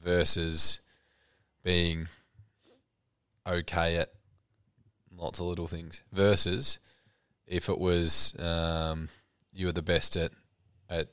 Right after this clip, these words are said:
something like, um, not massively recognised. Imagine you're the best volleyball player in the world or the best marathon runner in the world. And while they still have good following and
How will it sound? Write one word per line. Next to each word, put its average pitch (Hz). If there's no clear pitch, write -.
something 87
like, 80
um, 78
not 101
massively 87
recognised. 80
Imagine 87
you're 85
the 82
best 82
volleyball 82
player 82
in 80
the 82
world 82
or 82
the 85
best 82
marathon 87
runner 78
in 76
the 78
world. 80
And 87
while 92
they 85
still 87
have 82
good 87
following 87
and 80